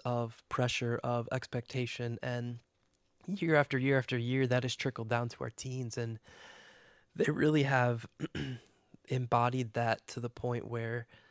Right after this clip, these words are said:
um, I think we as adults, like, we, we try so hard to push teens because we want them to be better or whatever. But I think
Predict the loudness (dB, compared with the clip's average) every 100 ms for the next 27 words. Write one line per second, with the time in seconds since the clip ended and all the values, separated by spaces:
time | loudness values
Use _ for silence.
0 | _ _ -8 -6 -4 -2 -2 -2 -2 0
1 | 0 0 2 2 2 -2 -2 -4 -2 -2
2 | -2 -4 -2 0 0 0 0 0 0 -4
3 | -6 -2 -2 -2 -2 0 0 -2 -4 -2
4 | -2 -2 0 0 0 -2 -4 -4 -2 0
5 | -2 -4 -8 -8 -8 -6 -2 -2